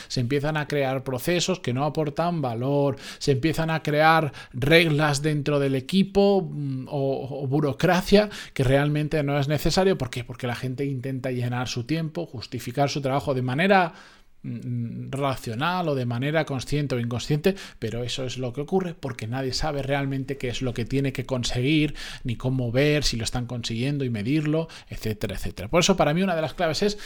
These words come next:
tener objetivos muy, muy, muy claros. Y la segunda es entender que el líder de un equipo, y yo sé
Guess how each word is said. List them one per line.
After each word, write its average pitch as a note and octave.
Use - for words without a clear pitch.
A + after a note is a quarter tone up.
tener E3+
objetivos D#3+
muy, F#3
muy, E3+
muy D#3
claros. C3+
Y F3
la F3
segunda B3
es -
entender D#3+
que D#3+
el C#3
líder D#3+
de A#2+
un F#3+
equipo, G3+
y B2+
yo F#3
sé F#3